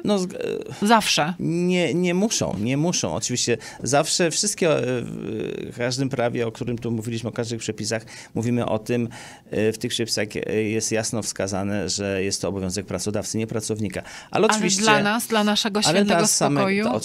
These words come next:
Speaker 1: oczywiście, oczywiście się dla samego siebie, bo, bo to właśnie pracownicy poświęcają swoje życie i czas. I, no i zazwyczaj oni wiedzą, i-, ile naprawdę pracują. Ale obowiązek prawny spoczywa na pracodawcy.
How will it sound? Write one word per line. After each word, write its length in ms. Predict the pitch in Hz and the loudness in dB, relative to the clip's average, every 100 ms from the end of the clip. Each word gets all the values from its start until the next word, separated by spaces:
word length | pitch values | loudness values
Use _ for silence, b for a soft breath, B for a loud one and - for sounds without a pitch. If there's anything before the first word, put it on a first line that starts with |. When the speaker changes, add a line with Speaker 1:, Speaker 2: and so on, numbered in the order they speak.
| 202 | 0
Speaker 1:
oczywiście, 480 | 202 202 240 254 95 | 2 0 0 -2 -2
oczywiście 500 | - - 113 127 - | -4 -6 -4 -4 -2
się 140 | 120 | -2
dla 200 | 113 110 | -2 0
samego 460 | 104 - 110 110 107 | 0 0 0 0 -2
siebie, 380 | - 104 113 113 | -4 -4 -2 -2
bo, 320 | 110 101 98 | 0 0 -2
bo 180 | - 104 | -2 -4
to 160 | 98 104 | -2 -4
właśnie 280 | 101 - 92 | -4 -6 -4
pracownicy 920 | 101 - 101 156 151 - 101 95 - | -4 -4 -4 -4 -4 -2 -2 -2 -4
poświęcają 480 | 107 - 98 110 101 | -6 -6 -4 -2 -2
swoje 260 | - 107 | -4 -4
życie 280 | 101 110 - | -2 -4 -4
i 140 | 101 104 | -6 -4
czas. 400 | - 95 135 - B B B B | -2 -2 -2 -6 B B B B
I, 880 | - 113 117 117 117 113 - - - | -4 0 0 0 0 -2 -4 -6 0
no 80 | 302 | 2
i 80 | 247 | 4
zazwyczaj 480 | 208 147 156 - | 4 2 0 0
oni 280 | 143 147 147 | 2 2 2
wiedzą, 500 | 123 151 113 98 90 - | 4 2 2 0 -2 -4
i-, 180 | 95 101 | -4 0
ile 320 | 117 110 107 | 0 2 0
naprawdę 520 | 78 110 107 110 104 107 | -2 -2 0 -2 -2 -4
pracują. 600 | - 104 - 98 50 - - B B | -4 -4 -2 -2 -4 -8 -16 B B
Ale 260 | B 107 113 | B 2 4
obowiązek 440 | 120 127 165 165 | 2 0 0 -2
prawny 360 | 160 127 117 131 | 0 0 0 -2
spoczywa 500 | 127 - 107 - 104 | -4 -4 -4 -2 -2
na 120 | 95 | -2
pracodawcy. 720 | 87 87 - 82 - - - | -4 -8 -8 -8 -10 -12 -14